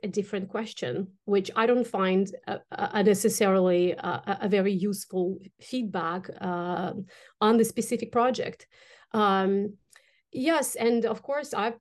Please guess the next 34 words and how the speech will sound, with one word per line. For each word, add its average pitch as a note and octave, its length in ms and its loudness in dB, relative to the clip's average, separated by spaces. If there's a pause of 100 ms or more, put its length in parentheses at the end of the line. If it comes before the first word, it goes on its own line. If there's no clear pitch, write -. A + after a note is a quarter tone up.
I've A3+ 200 -6
had G3 260 -4
some F#3+ 340 -6 (260)
clashes G3+ 460 -2
at A3 100 -4
the G#3+ 60 -6
conferences - 920 -6 (200)
when G3 220 6
I F#3 120 2
presented F#3 800 0
on, F#3 580 0 (100)
um, F#3+ 640 -6 (320)
female G3+ 380 0
aggression. F#3+ 760 -2 (400)
And G#3+ 260 6
that A3 160 2
was, A3+ 360 0 (100)
um, G3 560 -4 (220)
my A3 140 -2
first B3+ 320 -2
experience B3 480 -4
like G#3+ 160 -4
this G#3 220 -4
was G3+ 260 -2
around G3+ 300 -4
ten G#3 180 -4
years F#3 200 -4
ago. - 420 -10 (600)
And G#3+ 380 4
at G#3 120 -2
that A3 120 2
time, A#3 300 2
interesting A3 420 0
that F#3+ 320 -2